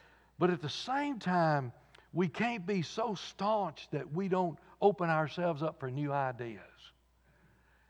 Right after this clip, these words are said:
And I'll tell you what my prayer is, is that, uh,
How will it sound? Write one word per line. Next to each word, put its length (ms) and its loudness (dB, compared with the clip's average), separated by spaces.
And 100 -4
I'll 160 6
tell 180 4
you 80 4
what 160 2
my 160 6
prayer 560 -2
is, 60 -8
is 300 -4
that, 380 -2
uh, 280 -2